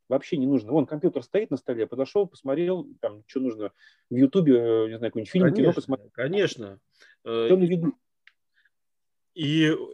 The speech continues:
Speaker 2: я как раз про это хотел сказать, что вот, э, здесь же вопрос-то главный не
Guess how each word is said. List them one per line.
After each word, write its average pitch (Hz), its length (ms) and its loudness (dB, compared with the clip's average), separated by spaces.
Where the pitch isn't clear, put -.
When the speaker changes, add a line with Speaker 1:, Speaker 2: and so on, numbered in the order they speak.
Speaker 2:
я 170 300 -2
как 165 160 -2
раз 190 160 0
про 208 200 4
это 208 120 -4
хотел 160 300 2
сказать, 160 400 -2
что - 180 -10
вот, 127 220 -4
э, 139 180 2
здесь 151 240 0
же 143 140 -4
вопрос-то 147 760 2
главный 143 520 0
не 139 280 -2